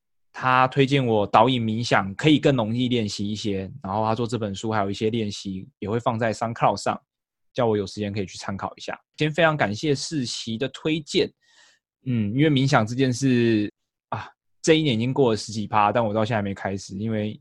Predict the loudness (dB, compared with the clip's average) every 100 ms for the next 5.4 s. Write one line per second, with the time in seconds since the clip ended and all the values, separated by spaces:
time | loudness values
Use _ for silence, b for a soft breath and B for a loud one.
0 | _ -8 -8 -6 -2 0 -2 -6 -4 -4
1 | -4 -12 -20 _ _ _ _ _ -12 -10
2 | -4 -2 -2 -4 -8 -8 -4 -4 -6 _
3 | _ 2 4 4 2 -2 -2 -2 -2 -2
4 | 0 0 -2 -4 0 0 0 -6 -6 -8
5 | -8 -8 -10